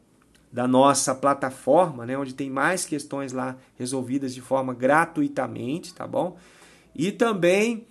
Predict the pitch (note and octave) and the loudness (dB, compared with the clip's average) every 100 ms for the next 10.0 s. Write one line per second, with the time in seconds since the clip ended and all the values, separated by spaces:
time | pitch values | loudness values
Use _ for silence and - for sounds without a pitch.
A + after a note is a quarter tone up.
0 | - _ _ B2+ D#3+ E3+ - F3 F#3+ G3 | -20 _ _ -2 0 2 2 6 6 6
1 | G3+ - - _ _ _ - C#3 C#3 - | 4 0 -8 _ _ _ -2 2 4 2
2 | D#3+ E3 D#3+ E3+ F#3 F#3 - - E3+ G3 | 2 2 4 4 2 4 4 6 6 4
3 | - D3 D#3 D3+ D3 D#3 - - D3+ E3+ | 0 -2 -4 -2 -4 -6 -10 -2 2 2
4 | - C3+ B2 E3 - _ - A#2 C3 C#3 | -2 -4 -4 -4 -10 _ -12 -10 -8 -4
5 | C#3+ C#3 C3+ C#3+ E3+ E3 - C#3 D#3 E3+ | -2 0 0 -2 -8 -14 -8 -6 -6 -8
6 | - A2 D3 F3+ - - - - _ - | -12 -6 -4 -6 -12 -20 -20 -20 _ -8
7 | D3 D#3+ D3 D#3 F#3 G#3 G#3 - - - | 2 4 6 6 6 6 0 -6 -8 0
8 | F#3+ G3 - E3+ G3 E3 D3 A#2 - E3+ | 2 2 0 4 4 2 -4 -12 -10 -10
9 | E3 E3+ D#3+ C#3 B2 C#3+ F3+ F#3+ - | -8 -10 -10 -10 -2 2 2 -2 -10